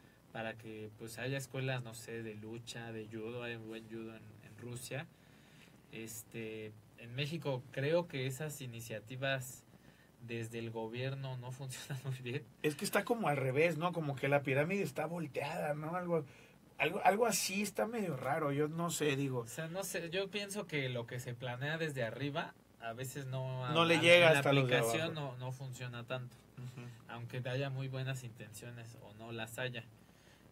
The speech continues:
Speaker 1: Este, ento-, yo creo que en el taekwondo se dio al revés, o sea, se dio desde abajo.
Speaker 2: Ujú.
Speaker 1: Cada profesor que iba y abría una escuela y le
Speaker 2: Ya.
Speaker 1: echaba toda la, hay mucha competencia, o sea, esos torneos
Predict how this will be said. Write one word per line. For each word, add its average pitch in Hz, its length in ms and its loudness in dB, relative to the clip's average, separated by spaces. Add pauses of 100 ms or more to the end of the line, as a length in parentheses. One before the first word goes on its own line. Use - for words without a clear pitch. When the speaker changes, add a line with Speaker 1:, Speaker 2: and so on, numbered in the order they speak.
(100)
Speaker 1:
Este, 110 880 -12
ento-, 117 320 -10
yo 143 180 -4
creo 151 220 -2
que 160 100 -4
en 143 100 -2
el 120 140 -4
taekwondo 135 720 -2
se 120 180 -10
dio 117 140 -6
al 127 100 -4
revés, 117 400 -10
o - 20 -18
sea, - 160 -14
se 120 180 -10
dio 120 180 -6
desde 123 260 -6
abajo. 110 460 -10 (180)
Speaker 2:
Ujú. 131 300 -8 (240)
Speaker 1:
Cada 127 300 -2
profesor 123 720 -6
que 117 140 -8
iba 120 380 -6
y 113 80 -6
abría 107 260 -10
una 113 140 -12
escuela 117 680 -8
y 107 240 -14 (340)
le 117 80 -8
Speaker 2:
Ya. 104 80 -6
Speaker 1:
echaba 123 220 -2
toda 131 140 0
la, 120 140 -2 (220)
hay 131 160 -2
mucha 156 540 -2
competencia, 123 600 -8
o 117 40 -4
sea, 123 140 -2
esos 143 300 -4
torneos 123 720 -6